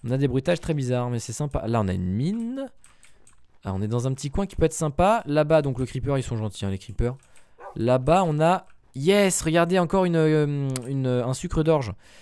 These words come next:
Et on le sait maintenant, sous les sucres d'orge, on a une surprise. Alors là, j'ai hâte de voir ce que c'est. Là, on a des... Ouais, des... Ouais. Non, c'est juste une fleur, ouais. C'est juste une fleur. Il y a plein de creepers, mais ils sont gentils, hein, du coup, hein.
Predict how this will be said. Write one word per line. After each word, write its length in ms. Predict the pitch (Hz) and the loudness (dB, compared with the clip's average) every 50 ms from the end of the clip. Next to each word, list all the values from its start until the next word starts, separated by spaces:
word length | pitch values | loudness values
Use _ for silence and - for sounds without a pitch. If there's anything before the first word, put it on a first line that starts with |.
| - - - - - _ - | -20 -20 -20 -20 -20 _ -2
Et 380 | 120 123 127 131 127 123 123 127 - | 0 2 4 4 4 4 2 2 2
on 100 | 135 135 | 0 0
le 80 | 143 | 0
sait 180 | 143 - - 202 | 0 0 0 0
maintenant, 480 | 185 180 165 - 175 180 196 208 - - _ | 0 0 -2 0 0 0 0 0 -2 -6 _
sous 240 | - - - - 202 | -12 -10 -6 -4 -2
les 140 | 190 185 165 | 0 0 0
sucres 400 | - - - - - - 170 160 | -2 -4 -8 -8 -6 -4 -2 0
d'orge, 280 | 156 185 208 202 185 170 | 2 4 2 2 2 0
on 120 | 143 139 147 | -2 -2 0
a 60 | 165 | 0
une 100 | 160 147 | -2 -2
surprise. 520 | - - 160 139 - - 170 151 127 110 | -2 -4 -4 -6 -6 -4 -4 -4 -2 0
Alors 120 | 104 107 131 | 0 0 0
là, 100 | 147 143 | -2 -2
j'ai 120 | 123 123 | -2 -4
hâte 80 | 120 120 | -4 -2
de 80 | 127 | -2
voir 180 | 123 127 127 120 | -2 -2 -2 -6
ce 60 | - | -6
que 120 | - 127 | -6 -6
c'est. 220 | 117 - 139 175 196 - - - - _ _ _ _ _ - - | -6 -4 -6 -6 -6 -10 -16 -20 -20 _ _ _ _ _ -14 -10
Là, 100 | - 107 | -6 -4
on 60 | 110 | -4
a 80 | 104 | -2
des... 240 | 101 104 104 101 101 | -2 0 0 0 0
Ouais, 120 | 101 110 110 | 0 -2 -4
des... 120 | 107 - - - - | -6 -10 -12 -10 -10
Ouais. 100 | 170 202 220 - - _ - - - - _ _ _ _ _ _ - - - _ _ _ - | -10 -10 -10 -14 -20 _ -20 -20 -20 -20 _ _ _ _ _ _ -20 -20 -20 _ _ _ -12
Non, 80 | - - | -10 -10
c'est 140 | - - | -8 -8
juste 140 | 92 87 - | -8 -8 -6
une 80 | 90 95 | -8 -8
fleur, 320 | - - 139 127 120 120 101 | -6 -6 -6 -6 -6 -4 -6
ouais. 120 | 95 90 - - - - - - - - - - - - | -6 -6 -8 -12 -20 -20 -20 -20 -20 -20 -20 -20 -20 -14
C'est 140 | - - | -10 -8
juste 200 | 98 113 113 - | -6 -6 -6 -8
une 100 | - 110 | -8 -10
fleur. 380 | 101 - - 90 90 85 82 90 - _ _ - - - - - _ _ _ _ - - - - _ | -10 -6 -4 -4 -2 -2 -4 -6 -10 _ _ -20 -20 -20 -20 -20 _ _ _ _ -20 -20 -20 -14 _
Il 40 | - | -10
y 20 | |
a 40 | 90 | -10
plein 400 | - _ - - - 190 185 185 | -4 _ 2 2 4 4 4 2
de 80 | 170 - | 0 -2
creepers, 420 | - 165 147 - 180 180 165 147 | -4 -4 0 2 4 4 4 4
mais 120 | 127 131 135 | 2 0 0
ils 20 | |
sont 120 | - 160 | 2 2
gentils, 280 | 147 170 202 - - 156 | 2 0 0 -2 -2 -2
hein, 80 | 143 135 | 0 -2
du 100 | 123 113 | -2 -4
coup, 140 | 110 113 | -4 -4
hein. 80 | 110 | -6